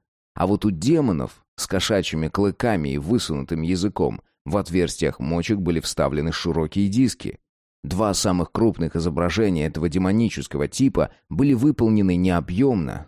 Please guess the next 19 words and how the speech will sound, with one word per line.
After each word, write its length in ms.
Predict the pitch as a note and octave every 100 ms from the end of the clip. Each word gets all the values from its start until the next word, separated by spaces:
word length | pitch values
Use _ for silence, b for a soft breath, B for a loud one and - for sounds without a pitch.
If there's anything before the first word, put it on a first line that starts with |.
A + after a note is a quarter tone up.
| _
а 100 | D#2+
высечены 640 | D#2 B2 - E2+ - C2+
на 160 | C2+ C#2
стелах, 560 | - - B2 B2 G#2+ -
как 220 | E2 D2+
в 60 |
искусстве 480 | F2 - G2 - E2
майя, 460 | E2 G2+ A#2+ A2 G#2 B B
с 120 | F2+
гротескными 760 | F2 G#2+ - D#3 - G#2+ E2+ F2
ликами 440 | G#2 C3+ G#2 F#2
на 140 | D#2
каждой 380 | - F#2+ D2 D#2
грани, 500 | D2+ G#2 A#2 G#2 C#2 - _ -
кое-где 540 | B2+ B2+ A2 A#2+ C#3
даже 240 | B2+ G#2 G2+
друг 340 | G2 B2 -
над 200 | A2+ G2+
другом 520 | G#2 A2 F2+ G2+ E2+